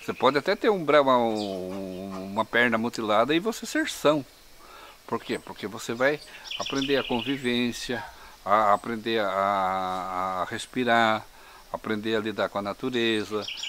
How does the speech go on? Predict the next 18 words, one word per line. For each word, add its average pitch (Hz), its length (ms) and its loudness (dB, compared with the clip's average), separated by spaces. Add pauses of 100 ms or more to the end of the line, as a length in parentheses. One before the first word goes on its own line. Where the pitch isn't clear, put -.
(160)
é, 98 480 0 (420)
aprender 117 260 -4
a 110 40 -6
falar 135 400 4
com - 80 -16
seus - 320 -6
filhos. 110 400 -6 (880)
Porque 117 200 -2
hoje 147 260 2
em 123 60 2
dia 139 280 4
você, 117 540 -2 (480)
é, 104 200 0
fala 175 500 6
muito 156 360 -2
e 180 40 -10
comunica-se 165 800 -4
pouco. 123 320 -6